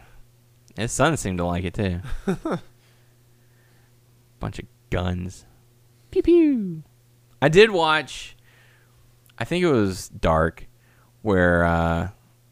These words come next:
or m-, it might have been, uh, it might have been on Dynamite last week, where the Gun Club came out, and they were, like, doing <laughs> finger guns to the, uh, to the camera,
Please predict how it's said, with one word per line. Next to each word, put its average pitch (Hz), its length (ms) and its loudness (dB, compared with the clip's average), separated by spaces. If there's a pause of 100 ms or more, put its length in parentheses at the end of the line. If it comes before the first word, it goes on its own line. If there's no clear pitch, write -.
(100)
or 156 100 4
m-, 208 80 -2
it 226 180 -2
might 240 160 4
have 262 80 0
been, 247 280 0
uh, 202 580 2 (840)
it 165 120 -4
might 165 180 2
have 175 60 -2
been 175 180 2
on 160 400 0
Dynamite 147 420 6
last 87 280 -2
week, 80 380 -4
where 123 120 2
the 117 80 2
Gun 104 260 0
Club 135 320 4
came 139 220 0
out, 143 280 -2 (1400)
and 104 200 -2
they 104 80 4
were, 101 180 4
like, 95 360 -2 (960)
doing 123 440 2
<laughs> - 1000 -16
finger 143 400 -6
guns 156 520 -2 (380)
to - 220 0
the, 156 280 2
uh, 123 240 2 (540)
to 151 140 0
the 120 400 4 (100)
camera, 156 500 -2